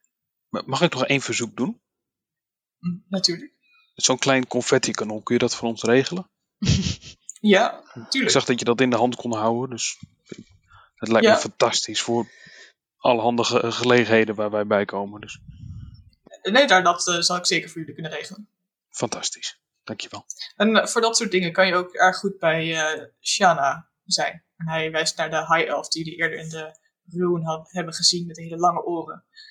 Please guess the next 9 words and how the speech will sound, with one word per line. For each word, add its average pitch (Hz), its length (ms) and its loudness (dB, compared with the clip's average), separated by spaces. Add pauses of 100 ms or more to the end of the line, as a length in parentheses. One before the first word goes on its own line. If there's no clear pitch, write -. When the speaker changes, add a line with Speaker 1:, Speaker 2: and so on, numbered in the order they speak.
(140)
Speaker 2:
Die - 100 -6
eigenlijk 165 280 0
Speaker 1:
Oké. - 120 -14
Speaker 2:
over 160 260 -10 (360)
de 180 140 -4
vloer 180 300 -2
heen 180 220 -2
zweeft. 175 680 0 (1040)
Bijna. 160 360 -8